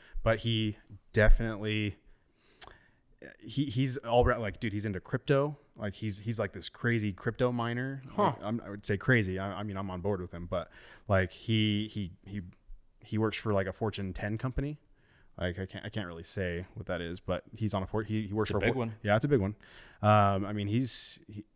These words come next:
Speaker 1: but you'd never know. I don't know. He's, I'd have him on all, all day, every day, 'cause he's, like, one of my mentors. So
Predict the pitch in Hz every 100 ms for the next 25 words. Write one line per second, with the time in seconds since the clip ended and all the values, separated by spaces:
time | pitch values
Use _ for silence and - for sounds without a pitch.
0 | 104 - 104 101 101 95 101 87 - -
1 | 95 90 85 - 104 92 - - - -
2 | 147 151 127 127 127 - - 92 - 117
3 | 110 92 - 101 90 80 - 98 107 104
4 | 95 98 90 87 87 80 - - -